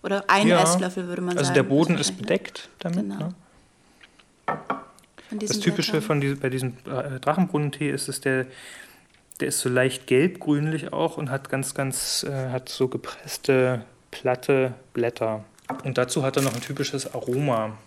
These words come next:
Speaker 2: Das ist auch ein weiterer Grund, warum er die Kanne vorher anwärmt. Die ist jetzt also trocken. Ich hab die Blätter hier eingefüllt und sie ist warm. Und jetzt hab ich,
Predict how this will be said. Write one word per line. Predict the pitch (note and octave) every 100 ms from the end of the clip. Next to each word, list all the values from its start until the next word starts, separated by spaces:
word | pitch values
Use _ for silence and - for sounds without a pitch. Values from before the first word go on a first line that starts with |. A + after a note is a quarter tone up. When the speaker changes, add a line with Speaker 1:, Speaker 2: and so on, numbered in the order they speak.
| - -
Speaker 2:
Das | - A#2 -
ist | B2+
auch | -
ein | A2+
weiterer | A#2+ C#3+ C3
Grund, | C3 C3 C3+
warum | B2 A#2+ B2+
er | B2
die |
Kanne | A#2+ - D#3 C#3
vorher | C3 A#2 A#2+
anwärmt. | B2+ C3 E3 E3
Die | D#3+
ist | -
jetzt | B2+ -
also | -
trocken. | A#2 - E3 G3 F3
Ich | C#3+
hab | C3 -
die | B2 A#2+ - - - - - _
Blätter | B2+ B2 C#3
hier | B2+ B2+
eingefüllt | C3 C#3+ D#3+ - E3+ E3+ E3+ - - - -
und | - B2+
sie | C3
ist | C3 -
warm. | A2+ B2 B2+
Und | B2+
jetzt | A#2+ A#2+
hab | B2+ C3
ich, | - -